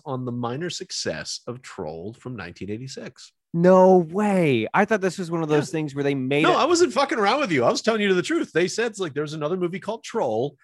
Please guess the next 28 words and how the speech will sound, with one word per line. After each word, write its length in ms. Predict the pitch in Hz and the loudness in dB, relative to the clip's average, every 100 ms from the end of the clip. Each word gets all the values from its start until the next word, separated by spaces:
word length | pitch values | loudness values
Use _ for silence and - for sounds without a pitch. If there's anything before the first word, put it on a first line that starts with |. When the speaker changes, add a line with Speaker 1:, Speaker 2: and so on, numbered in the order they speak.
| _ _ - | _ _ -6
Speaker 1:
and 440 | 143 139 139 139 - | -2 -2 -4 -8 -8
you 120 | 139 | -2
know 180 | 151 151 | 0 0
what? 280 | 156 170 202 | 0 -2 -4
There's, 500 | 143 113 131 139 131 113 | -16 -6 0 0 -2 -6
it 160 | 120 120 | -4 -4
had 240 | 107 113 | -2 -2
a 60 | 135 | -4
creature 560 | - 233 247 - 147 | -6 -6 -6 -4 -6
kinda 500 | 139 - 110 117 165 | -6 -8 -2 -2 0
like 380 | 180 180 185 190 | 0 0 0 -2
ours, 400 | 202 196 170 156 | -4 -2 -4 -6
but 100 | 123 | -6
we're 140 | 107 123 | -8 -8
gonna 160 | 147 | -8
change 360 | - 190 220 180 | -8 -10 -8 -2
ours 220 | 143 110 | -2 -2
a 60 | 98 | -6
bit, 240 | 90 104 | -6 -6
and 20 | |
we're 120 | 117 | -6
gonna 120 | 104 104 | -6 -6
make 180 | 110 | -6
a 40 | 139 | -6
lot 240 | 151 160 | -6 -6
more 180 | 190 196 | -4 -4
of 100 | 127 | -4
'em, 160 | 127 | -6